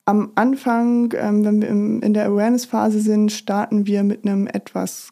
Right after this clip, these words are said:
geringeren Budget rein und lassen das für, ähm, ja, für ein, zwei Monate laufen, vielleicht auch drei Monate, um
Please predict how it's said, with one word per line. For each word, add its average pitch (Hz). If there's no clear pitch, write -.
geringeren 240
Budget 214
rein 220
und 202
lassen 202
das 196
für, 190
ähm, 190
ja, -
für -
ein, 202
zwei 196
Monate 202
laufen, 214
vielleicht 208
auch -
drei 196
Monate, 208
um 202